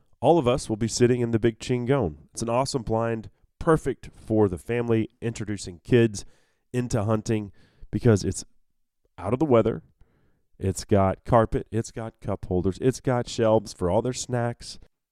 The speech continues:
and it's got a ton of room. It's the Big Chingon. Find it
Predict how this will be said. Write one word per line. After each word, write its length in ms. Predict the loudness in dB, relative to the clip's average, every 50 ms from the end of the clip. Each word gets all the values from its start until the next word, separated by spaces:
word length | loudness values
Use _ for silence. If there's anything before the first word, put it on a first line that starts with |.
| _ _
and 280 | -8 -4 -4 -4 -4 -4 -4
it's 180 | -6 -6 -4 -2
got 220 | 0 0 0 0 0
a 180 | 0 0 0
ton 540 | -2 -4 -4 0 0 2 2 0 -2 -4 -12 _ _ _ _
of 140 | -2 -2 -2
room. 360 | 0 0 0 2 0 0 -2 -4 -18 -20 _ -4
It's 160 | -4 -4 -2
the 60 | -2 0
Big 180 | 2 0 0
Chingon. 540 | 0 -4 -6 -6 -4 -4 -6 -6 -6 -8 -6
Find 280 | -2 0 2 2 2 -2
it 100 | -6 -10